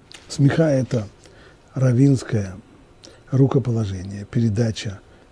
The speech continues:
права судить, невозможно назначить судей по закону Торы, как написано: "И вот законы, которые ты разъяснишь им".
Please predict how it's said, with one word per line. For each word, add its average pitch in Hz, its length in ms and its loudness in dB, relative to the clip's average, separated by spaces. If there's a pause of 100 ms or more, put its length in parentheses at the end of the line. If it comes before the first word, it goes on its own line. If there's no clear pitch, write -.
права 120 500 2 (220)
судить, 95 680 -8 (1900)
невозможно 202 1000 10
назначить 117 560 4
судей 117 560 0 (440)
по 147 80 0
закону 131 440 4
Торы, 143 320 0
как - 200 -2
написано: 160 460 0
"И 120 60 4
вот 135 200 6
законы, 165 400 2
которые 147 420 0
ты 160 140 0
разъяснишь 139 720 0
им". 123 260 4